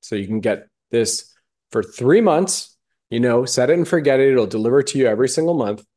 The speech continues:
X thirty-nine. So it resets one third of your genome to a younger, healthier state. It repairs cellular damage.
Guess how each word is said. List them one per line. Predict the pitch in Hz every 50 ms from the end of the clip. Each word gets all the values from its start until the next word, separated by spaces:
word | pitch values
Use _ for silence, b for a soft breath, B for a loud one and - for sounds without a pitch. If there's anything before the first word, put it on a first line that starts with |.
| _ _ _ _ _ _ _ -
X | 113 127 123 - - - -
thirty-nine. | - - 120 113 110 110 113 113 110 - _ - - 101 92 87 80 78 _ b b b b b b
So | - - 131 123
it | 110
resets | 123 143 151 147 - 160 139 117 - -
one | 117 120 139 151 151
third | 160 156 156
of | 151 151
your | 147 135
genome | 117 113 123 123 131 143 170 185 180 - -
to | - 123 110
a |
younger, | 104 104 110 120 131 139 135
healthier | 120 135 127 123 127 127 117 110
state. | - - 160 151 165 165 - - -
It | 107 95
repairs | 95 92 - - 117 107 101 - -
cellular | 143 147 160 160 160 156 143
damage. | 147 151 151 156 160 156 156